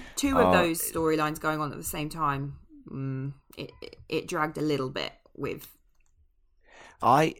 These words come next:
Speaker 1: it.
Speaker 2: I really like in the last episode, like, I'm not a fan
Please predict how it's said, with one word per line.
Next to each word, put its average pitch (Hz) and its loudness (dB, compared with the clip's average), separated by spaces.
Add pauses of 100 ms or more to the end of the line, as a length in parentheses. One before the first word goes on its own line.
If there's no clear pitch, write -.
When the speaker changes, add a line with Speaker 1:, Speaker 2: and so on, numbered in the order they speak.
(140)
Speaker 1:
it. - -12 (120)
Speaker 2:
I 127 8
really 104 4
like 76 0 (140)
in 85 0
the 80 2
last 78 4
episode, 73 -4
like, 65 4
I'm 87 2
not 78 2
a 69 -6
fan 73 0